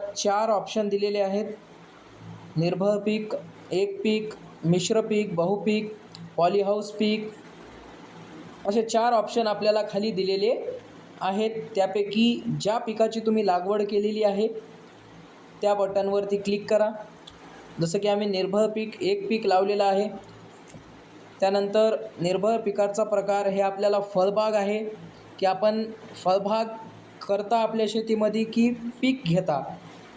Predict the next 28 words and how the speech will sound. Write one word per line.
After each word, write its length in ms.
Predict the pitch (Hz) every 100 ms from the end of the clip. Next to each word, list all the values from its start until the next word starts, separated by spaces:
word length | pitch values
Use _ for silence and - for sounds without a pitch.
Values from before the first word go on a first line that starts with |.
| - -
तर 60 |
आम्ही 220 | 202 208 214
पीक 300 | 214 247 196
घेतो. 400 | 220 214 220 226 - - - - - - - - 160
जेही 220 | 175 220
फळबागाचे 640 | - 208 208 202 208 220 220
शेतकरी 400 | 220 - 220 208
असतील 400 | 208 - 220 214
त्यांनी 240 | 190 196 196
फळबागावरती 800 | 190 196 196 190 214 214 202
क्लिक 280 | 214 208 208
करा. 220 | 214 196 202 202 - - - - - -
मग 300 | 170 196 208 - -
पिकाच्या 400 | 165 185 - 214
झाडाची 460 | 165 165 190 190
नोंद 280 | 214 208 208
करायची 400 | 202 208 202 202
आहे. 280 | 208 202 208 220 - - - - - 156
जसं 180 | 165 202
की 140 | 202
इथं 140 | 202
आपल्याला 340 | 196 196 202 202 202 - - -
खूप 280 | - 247 262
ऑप्शन 380 | 202 - 233 220
दिलेले 300 | 208 208 214
आहेत, 320 | 208 202 220 - - - - - - - 151
ज्वार, 420 | 180 185 190 190
बाजरी, 680 | 170 175 175 180 196 202